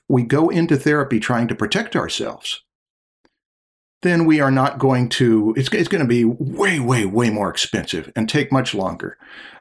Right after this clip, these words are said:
Uh, so that's my first advice if you go into therapy is to tell the truth and, uh, get it all out and answer the questions honestly. And then it's not like you're going into the doctor's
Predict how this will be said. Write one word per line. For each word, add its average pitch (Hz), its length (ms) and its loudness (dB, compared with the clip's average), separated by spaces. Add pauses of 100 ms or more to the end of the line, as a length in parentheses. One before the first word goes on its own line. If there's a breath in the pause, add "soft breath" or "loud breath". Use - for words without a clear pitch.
(100)
Uh, 113 300 -2 (300 loud breath)
so 139 340 2
that's 175 300 -2
my 131 180 2
first 131 280 -2
advice 117 440 -2
if - 100 -8
you 113 60 -2
go 123 160 0
into 110 140 2
therapy 110 400 0
is 90 140 -6
to 110 180 -2
tell 135 240 -2
the 110 100 -2
truth 104 480 -2 (440 loud breath)
and, 110 320 0
uh, 107 160 0
get 127 200 0
it 120 80 2
all 110 180 0
out 104 380 -4 (220 soft breath)
and 113 160 0
answer 131 280 2
the 110 80 2
questions 123 420 0
honestly. 110 600 -2 (240 loud breath)
And 110 200 -2
then 117 380 2 (180 loud breath)
it's 131 200 -4
not 127 220 0
like 117 180 -4
you're 110 120 0
going 117 300 2
into 110 200 0
the 104 100 0
doctor's 113 600 -2